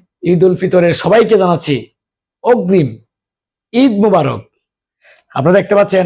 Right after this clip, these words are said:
আমার হাতে কি? হ্যাঁ, এটা একটা হচ্ছে ঈদ উপহার। প্রিয়জনের কাছ থেকে ঈদ উপহার ইতিমধ্যে আমি পেয়ে গেলাম এবং আপনারা আমার সাথে থাকেন। আমরা, আমি আপনাদেরকে খুলে দেখাবো। দেখেন কি আছে।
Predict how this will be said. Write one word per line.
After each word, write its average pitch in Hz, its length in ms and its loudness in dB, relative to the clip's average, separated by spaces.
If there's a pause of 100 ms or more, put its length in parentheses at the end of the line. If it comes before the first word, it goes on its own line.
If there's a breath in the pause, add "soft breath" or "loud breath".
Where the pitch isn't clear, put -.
আমার 170 180 0
হাতে 170 240 -4
কি? 156 100 0 (460)
হ্যাঁ, 131 200 -4 (380)
এটা 120 120 -8
একটা 151 160 -6
হচ্ছে 156 180 -2 (320)
ঈদ 220 100 0 (100)
উপহার। 131 300 -2 (600)
প্রিয়জনের 208 500 0
কাছ 160 100 -2 (100)
থেকে 165 220 -4 (480)
ঈদ 196 280 0
উপহার 143 300 -2 (500)
ইতিমধ্যে 151 440 -2
আমি 143 120 -2 (120)
পেয়ে 143 160 0
গেলাম 139 180 0 (120)
এবং 135 120 0 (100)
আপনারা 147 240 0
আমার 143 120 -4
সাথে 147 180 -4
থাকেন। 170 180 -2 (560 soft breath)
আমরা, 131 200 -4 (420)
আমি 131 220 -2 (100)
আপনাদেরকে 123 400 -8
খুলে 156 300 -2
দেখাবো। 143 260 -4 (500)
দেখেন 127 260 -6 (120)
কি 123 80 -8 (100)
আছে। 127 160 -8